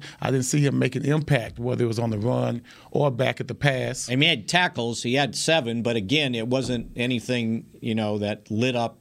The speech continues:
Speaker 2: Yeah.
Speaker 1: There was not
Speaker 2: Like you
Speaker 1: anything.
Speaker 2: said, "Oh, look
Speaker 1: No
Speaker 2: at that."
Speaker 1: tackles for losses and things of that nature. That's kinda what you were looking for consistently anyway.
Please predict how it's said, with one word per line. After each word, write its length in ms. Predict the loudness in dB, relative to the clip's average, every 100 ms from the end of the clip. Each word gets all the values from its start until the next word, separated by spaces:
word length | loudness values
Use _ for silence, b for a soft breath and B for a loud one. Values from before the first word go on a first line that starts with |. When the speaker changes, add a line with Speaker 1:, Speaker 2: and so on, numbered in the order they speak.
| -16 -4
Speaker 2:
Yeah. 160 | 0
Speaker 1:
There 100 | 2
was 260 | 2 2 2
not 260 | 2 2
Speaker 2:
Like 220 | 4 2 4
you 60 | 2
Speaker 1:
anything. 20 |
Speaker 2:
said, 220 | 4 4
"Oh, 260 | 4 2 2
look 100 | 4
Speaker 1:
No 120 | 4
Speaker 2:
at 60 | 4
that." 120 | 4 2
Speaker 1:
tackles 200 | 0 -4
for 140 | 0
losses 480 | 4 4 4 2 0
and 120 | 0
things 260 | 0 0 2
of 40 |
that 180 | 2 0
nature. 300 | 0 -4 -2
That's 160 | -2 0
kinda 260 | -2 -2 0
what 200 | 0 0
you 80 |
were 60 | 2
looking 340 | 4 2 0
for 400 | 0 0 2 0 -4 B 0
consistently 840 | 2 2 2 0 0 0 0 2
anyway. 480 | 0 0 -2 -8